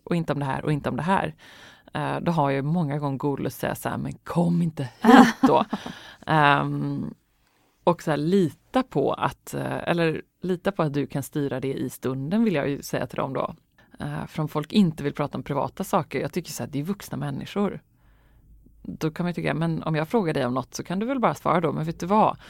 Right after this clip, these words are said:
Speaker 1: Eh, för så gör jag väldigt många gånger.
Speaker 2: Mm.
Speaker 1: Det är ju bara, man får ju agera som en politiker liksom. "Åh, men vet du vad? Det där är ju superspännande, men jag tycker det är mycket roligare med det här."
Speaker 2: Men om kemin inte stämmer till exempel mellan två personer, då kan man ju känna,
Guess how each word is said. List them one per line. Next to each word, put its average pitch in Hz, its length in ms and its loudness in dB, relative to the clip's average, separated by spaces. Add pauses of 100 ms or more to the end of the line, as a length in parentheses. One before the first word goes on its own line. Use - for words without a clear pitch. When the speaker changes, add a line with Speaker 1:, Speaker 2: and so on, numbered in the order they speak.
(400)
Speaker 1:
Eh, - 500 -4 (420)
för 185 100 -4
så 170 160 0
gör 240 120 6
jag 202 260 4
väldigt 247 200 0
många 127 140 -2
gånger. 131 340 0
Speaker 2:
Mm. 190 140 6
Speaker 1:
Det 185 60 2
är - 20 6
ju 214 80 2
bara, 196 220 2
man 175 140 -4
får 190 120 -4
ju 185 40 0
agera 165 220 0
som 156 120 -6
en 151 60 -4
politiker 147 520 -4
liksom. - 360 -4
"Åh, 214 200 2
men 170 100 -2
vet 170 120 -6
du 196 60 -10
vad? 180 200 4
Det 151 60 -4
där 170 140 2
är 185 40 0
ju 151 220 0
superspännande, 151 920 -4
men 143 280 -4
jag 185 300 -2
tycker 165 200 -8
det - 20 -6
är - 20 -4
mycket 147 180 -6
roligare 131 220 -4
med 131 100 -8
det 151 60 -6
här." 180 300 -6
Speaker 2:
Men 254 280 4
om 240 140 8
kemin 269 580 6
inte 180 240 0
stämmer 202 340 4
till 156 100 -6
exempel - 280 -8
mellan 160 160 -6
två - 160 -10
personer, 185 360 -4
då 202 160 -2
kan 254 160 4
man 269 100 6
ju 254 60 2
känna, 180 500 -2